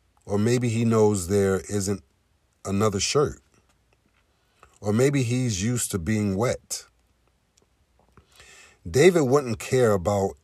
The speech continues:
any of those things. That shirt would be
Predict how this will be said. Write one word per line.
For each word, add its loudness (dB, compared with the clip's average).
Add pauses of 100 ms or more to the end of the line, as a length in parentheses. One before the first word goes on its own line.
any 2
of 0
those -6
things. -12 (1600)
That 2
shirt 0
would -10
be -6